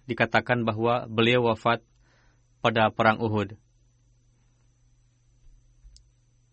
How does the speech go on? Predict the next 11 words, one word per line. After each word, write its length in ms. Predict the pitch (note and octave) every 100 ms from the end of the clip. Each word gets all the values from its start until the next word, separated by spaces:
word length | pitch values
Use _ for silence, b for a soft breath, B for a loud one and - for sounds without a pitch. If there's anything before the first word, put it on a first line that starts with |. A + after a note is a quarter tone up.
| _ _ _ _ _ _ _ _ _
Walhasil, 800 | A#2+ A#2 A#2 A2+ - B2 A#2+ B2 -
diketahui 640 | C3 B2 B2 A2+ A2+ A#2
juga 320 | A2 A#2 B2 A#2
dari 400 | A#2 A2+ A2+ A2+
riwayat 480 | A#2+ A#2+ G#2+ G#2 -
bahwa 400 | A2+ A2 A#2 A#2+ b b -
sahabat 560 | - A#2+ A2+ A2+ A2
yang 320 | A#2 A2 G#2 A2
syahid 560 | - - A#2+ A#2 G#2 - _ _ _ _ _ _
pada 320 | B2 A2+ A2
perang 240 | - A2+